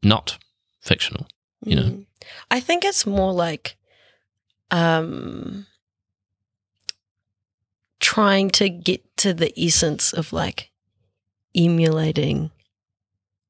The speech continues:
Speaker 2: real human behavior.
Speaker 1: Yeah, that's
Speaker 2: and
Speaker 1: sort
Speaker 2: not
Speaker 1: of what I'm
Speaker 2: wanting
Speaker 1: trying to
Speaker 2: to,
Speaker 1: say,
Speaker 2: like,
Speaker 1: yeah.
Speaker 2: manufacture this, like, uh,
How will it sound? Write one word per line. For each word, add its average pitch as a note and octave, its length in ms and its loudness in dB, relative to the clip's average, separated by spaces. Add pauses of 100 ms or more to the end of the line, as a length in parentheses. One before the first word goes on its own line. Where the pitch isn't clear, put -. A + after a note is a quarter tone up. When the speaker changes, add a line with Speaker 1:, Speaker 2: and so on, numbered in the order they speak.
Speaker 2:
real D#3+ 260 0
human D#3 560 0
behavior. D#3 540 2
Speaker 1:
Yeah, G#2 240 6
that's - 80 0
Speaker 2:
and G2+ 140 6
Speaker 1:
sort G2+ 180 6
Speaker 2:
not F#2+ 40 6
Speaker 1:
of G2 60 0
what G#2 120 2
I'm G3 60 4
Speaker 2:
wanting G3+ 200 4
Speaker 1:
trying G3 100 2
to D#3+ 40 -4
Speaker 2:
to, G3+ 160 2
Speaker 1:
say, F#3+ 80 2
Speaker 2:
like, F3+ 220 4
Speaker 1:
yeah. - 140 -6 (280)
Speaker 2:
manufacture G3 1160 0
this, - 460 0
like, E3+ 380 -2 (1040)
uh, C3+ 680 -10